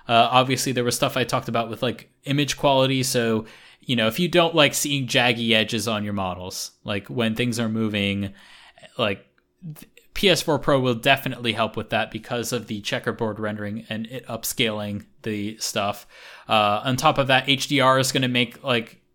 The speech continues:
dark areas look really, really cool because they'll actually look really dark, and things that are glowing will look really bright. And I think that's gonna be really good for games like two point eight and games like Kingdom Hearts three, because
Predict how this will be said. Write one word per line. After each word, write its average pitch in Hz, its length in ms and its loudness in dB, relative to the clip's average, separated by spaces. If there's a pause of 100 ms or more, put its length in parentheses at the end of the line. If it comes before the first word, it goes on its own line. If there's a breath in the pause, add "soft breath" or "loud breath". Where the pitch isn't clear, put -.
(720)
dark 123 380 2
areas 127 440 4
look 120 160 2
really, 127 480 2
really 120 280 4
cool 135 340 0
because 123 280 0
they'll 123 280 -2
actually 123 480 0
look 117 460 0
really 117 420 0
dark, 117 460 2 (320 loud breath)
and 127 420 0
things 135 340 0
that 127 120 2
are 117 100 4
glowing 123 800 2 (420 soft breath)
will 135 140 4
look 131 200 4
really 131 300 2
bright. 120 640 0 (440 soft breath)
And 127 140 4
I 123 60 6
think 160 260 0
that's 143 240 4
gonna 139 180 2
be 131 140 0
really 135 240 2
good 151 400 4
for 127 580 2
games 127 360 2
like 127 160 0
two 139 160 0
point 123 340 -2
eight 131 420 2
and 127 320 2
games 123 480 2
like 110 380 0
Kingdom 135 240 -6
Hearts 113 220 -2
three, 180 260 2
because 131 540 0